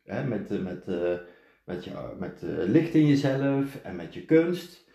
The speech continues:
eh, en met podcasts maken en mensen bereiken en, en, eh, de, de, de steun, hè, die heel veel mensen vinden in, in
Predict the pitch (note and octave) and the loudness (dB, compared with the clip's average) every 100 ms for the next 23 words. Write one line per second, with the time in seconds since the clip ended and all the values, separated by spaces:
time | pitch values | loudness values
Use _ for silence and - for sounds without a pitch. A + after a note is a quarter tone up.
0 | _ - - _ _ F2+ F2+ - F#2 D#2+ | _ -20 -20 _ _ -10 -8 -6 -6 -2
1 | D#3 D#3 - D3 C#3+ - D3+ C#3+ C#3+ C#3+ | 2 2 4 2 2 2 2 4 2 4
2 | D3 D3 C#3+ - G2 F#2+ G2 D3 D3+ C#3 | 4 4 2 0 -2 2 2 2 0 0
3 | - A#2 C3+ C#3 C#3 C#3+ C3+ C3+ - G2+ | 2 0 2 2 2 2 2 2 0 -2
4 | G2 G2+ - F#2+ F#2+ G2 G2 - - _ | 0 -2 -4 -4 2 2 2 -4 -20 _
5 | _ - F#2+ F#2 F#2 F2 F2+ F#2 F2+ F2+ | _ -10 -4 -4 -4 -6 -4 -2 0 0
6 | F2+ F2+ F2+ F2 F2 - _ _ _ _ | 0 -2 0 0 -2 -10 _ _ _ _
7 | - - F#2+ - - G#3 G2+ G2 - - | -10 -2 -2 -2 2 6 6 6 4 -2
8 | - G#2+ F#3 D#3 B2+ G#2+ A2 A2 G2+ A2 | -6 -4 -2 -2 0 0 0 0 -2 -4
9 | G#2 G#2+ G#2 G#2 G2+ G2 G2 - B2 C3+ | -4 -4 -2 -2 -2 -2 -6 0 2 2
10 | G#2 C#3 - G2+ G2+ G2 G2 G2 F#2+ G2 | 2 2 0 -2 0 2 0 -2 -2 0
11 | F#2+ F#2+ | 2 0